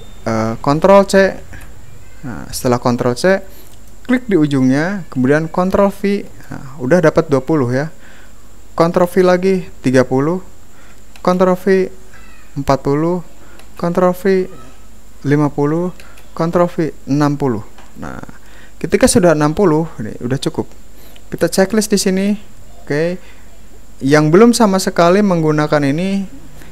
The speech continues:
ini pasti akan diminta untuk menginstal auto install-nya. Oke.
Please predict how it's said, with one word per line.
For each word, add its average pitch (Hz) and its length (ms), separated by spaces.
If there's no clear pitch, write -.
ini 180 160
pasti 165 400
akan 175 440
diminta 143 480
untuk 135 360
menginstal 143 640
auto 135 440
install-nya. 120 680
Oke. - 280